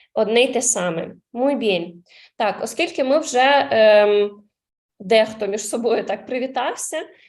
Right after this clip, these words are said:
давайте тепер дізнаємося, як один в одного справи. Давайте спробуємо почати з Анни.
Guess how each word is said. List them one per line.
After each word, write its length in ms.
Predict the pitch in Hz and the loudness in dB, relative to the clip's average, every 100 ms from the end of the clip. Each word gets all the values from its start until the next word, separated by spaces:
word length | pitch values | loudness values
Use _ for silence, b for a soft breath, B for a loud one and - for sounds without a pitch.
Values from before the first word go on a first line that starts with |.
| _ | _
давайте 460 | 226 220 254 320 285 | -2 0 -2 -2 -4
тепер 280 | 254 262 | -2 -4
дізнаємося, 640 | 220 226 233 302 294 294 226 | -6 -8 -4 -2 -4 -6 -10
як 460 | 220 220 277 311 - | -8 -6 -6 -6 -8
один 260 | 233 269 | -4 -2
в 200 | 269 - | -4 -6
одного 380 | 226 277 277 269 | -4 -2 -2 -6
справи. 600 | 254 - - 185 160 - - | -10 -10 -8 -6 -8 -12 -14
Давайте 380 | 226 202 269 269 | -2 0 0 -2
спробуємо 500 | 269 233 240 262 208 | -4 -2 0 0 0
почати 420 | 220 - 247 226 | -2 -2 -2 -4
з 180 | 220 - b b _ | -6 -10 b b _
Анни. 540 | 208 196 185 170 - | -2 -2 -2 -4 -8